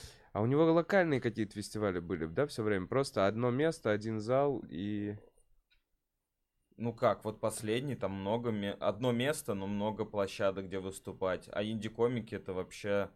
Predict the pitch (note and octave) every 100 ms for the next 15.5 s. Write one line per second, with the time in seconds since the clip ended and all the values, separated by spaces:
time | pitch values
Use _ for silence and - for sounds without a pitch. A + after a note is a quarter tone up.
0 | _ _ _ _ _ _ _ _ _ _
1 | _ _ _ - - A2 A2 G#2+ G#2 G#2
2 | F#2+ A#2 G#2+ G#2 A2+ - F#2+ E2+ F2+ F#2+
3 | F#2 F#2 F2+ F2 F2 F2 E2+ G2 F#2 G#2+
4 | F#2+ F#2+ F#2 F#2+ - - F#2 E2 F#2 G2
5 | F2+ F2 F2 - G2+ - E2 - F2 F#2+
6 | G2 - G2+ - G#2 G2+ G2+ F2+ G#2 G2
7 | - G#2 F2+ E2+ G#2+ G#2+ A2+ G#2 B2+ G#2+
8 | A#2+ A#2+ A#2 C3 G2 G#2+ A#2+ G#2 G#2+ -
9 | G2 - C#2+ - - G2+ G2+ G2+ - A2+
10 | G#2 G#2+ G2+ F#2 E2+ - F2+ E2+ E2+ B1+
11 | - - - - - D2+ A2 G#2+ B2+ B2+
12 | A#2 A#2+ A#2 A2+ A#2 A2+ G#2+ A#2 G#2+ G#2+
13 | - A2 - G#2 F2+ F2+ F2 F2 F2 F2
14 | F2+ F#2 G2+ G2 G#2 G2+ G2 F#2 F#2 E2+
15 | - - E2+ D#2+ -